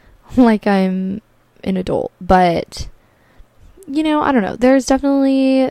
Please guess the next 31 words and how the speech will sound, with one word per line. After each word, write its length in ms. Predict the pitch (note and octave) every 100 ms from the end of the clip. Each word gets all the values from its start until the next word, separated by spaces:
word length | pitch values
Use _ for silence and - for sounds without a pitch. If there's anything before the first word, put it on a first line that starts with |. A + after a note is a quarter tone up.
| -
benefits 720 | G3+ A3+ A3 A3+ G#3+ - -
to 360 | - A#3 A3
being 220 | G#3 A3 G#3+
in 60 |
this 160 | G#3 G3+
phase 240 | - G3+
of 100 | G#3
life, 400 | G3+ G3 G3 G3
and 320 | - G3 G3
there's 120 | G3 G3+
<laughs> 80 |
definitely 320 | - - A#3 A#3
some 180 | A#3
things 280 | G#3 G3+ G3
that 240 | G3+ G3 F#3+
really 260 | F3+ F3+
scare 320 | G3+ - D#4+
me. 300 | F4 E3 - - - - _ -
And 460 | A3 G#3+ G#3+ G#3
a 80 | G#3+
lot 180 | G#3+ A3+
of 80 | C4
times 760 | C4 C4 C4 B3+ B3+ A#3 - -
I'll 140 | G3+ G3+
just 180 | G#3+ G3+
lay 220 | F#3 F#3+
in 100 | G#3
bed 160 | F3+
at 80 | F#3+
night, 460 | G3 F#3 F#3+ G3 -
and 480 | F#3+ F#3 F3+ F3+